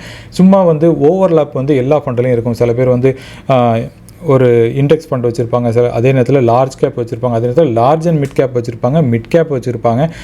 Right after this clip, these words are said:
So, இதெல்லாம் பாத்தீங்கன்னா வந்து இதுல ஓவர்லாப்ங்கிறது எல்லா ஃபண்டும் பாத்தீங்கன்னா வந்து,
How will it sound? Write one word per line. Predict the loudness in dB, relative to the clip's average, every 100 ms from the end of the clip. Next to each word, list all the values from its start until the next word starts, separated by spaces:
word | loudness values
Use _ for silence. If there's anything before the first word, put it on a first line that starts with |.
| -8
So, | 0 2
இதெல்லாம் | 2 2 2 2 2 0
பாத்தீங்கன்னா | -2 0 0
வந்து | 0 2 2
இதுல | 4 2 -2 -8 0 4
ஓவர்லாப்ங்கிறது | 4 4 2 -2 -2 0
எல்லா | 0 2 2 0
ஃபண்டும் | 0 -4 -2
பாத்தீங்கன்னா | -2 0
வந்து, | -2 0 0